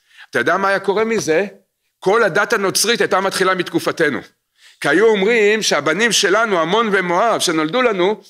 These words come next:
הם, הם, הם בני אלוקים. הדת הנוצרית הייתה מתחילה מאיתנו, ואנחנו ידענו את זה ברוח הקודש, לכן פרסמנו שהתעברנו מאבא שלנו,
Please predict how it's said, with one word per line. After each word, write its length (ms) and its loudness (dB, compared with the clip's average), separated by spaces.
הם, 180 -2
הם, 280 0
הם 180 -4
בני 160 0
אלוקים. 520 0
הדת 400 0
הנוצרית 400 0
הייתה 220 0
מתחילה 360 0
מאיתנו, 420 -2
ואנחנו 320 0
ידענו 400 2
את 60 0
זה 100 -2
ברוח 340 2
הקודש, 560 -2
לכן 300 0
פרסמנו 720 2
שהתעברנו 640 0
מאבא 320 2
שלנו, 540 0